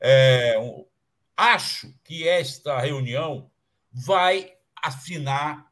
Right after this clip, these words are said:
a situação. Mais difícil é afinar com o Congresso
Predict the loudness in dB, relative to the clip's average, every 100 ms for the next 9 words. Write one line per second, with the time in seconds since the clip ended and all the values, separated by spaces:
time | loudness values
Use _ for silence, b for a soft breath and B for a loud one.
0 | _ _ -10 -10 -14 -10 -10 -10 -14 -16
1 | _ _ _ _ _ _ _ -10 -2 0
2 | 0 -2 -6 -8 -10 -8 -6 -4 -6 -10
3 | -14 -20 _ _ -4 -2 -2 -4 -10 -12
4 | -8 -6 -6 -8 -16 _ _ _ _ 0
5 | 0 0 -6 -8 -8 -6 -4 -4 -6 -14